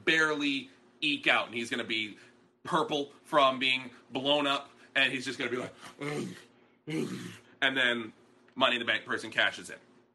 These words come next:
I'm trying to think of who that is, though. And as ridiculous as it seems, I feel like that person, the person that keeps on popping up into my head that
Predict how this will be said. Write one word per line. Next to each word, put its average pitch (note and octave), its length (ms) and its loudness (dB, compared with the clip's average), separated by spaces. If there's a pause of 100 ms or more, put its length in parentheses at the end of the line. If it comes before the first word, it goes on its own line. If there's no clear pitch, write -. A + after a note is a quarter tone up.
(880)
I'm A2+ 240 2
trying B2+ 300 -2
to A#2 40 -6
think A#2 280 -6
of G#2+ 100 -8 (380)
who D3 240 -8
that A#2+ 300 -4
is, A2 320 -14
though. - 280 -20 (200)
And G#2+ 440 -2 (1000)
as B2+ 440 -2
ridiculous C3+ 580 -4
as B2+ 100 -6
it B2 120 -4 (720)
seems, C#3+ 500 -4
I A#2 80 -6
feel - 240 -16
like - 140 -18
that - 140 -14
person, B2 420 -14 (240)
the C#3 120 -2
person C#3+ 360 -6
that B2+ 100 -8
keeps - 220 -12
on B2 160 -4
popping C3 420 -6
up C3 160 -4
into A#2+ 160 -6
my A2+ 120 -6
head A2 240 -4
that - 100 -12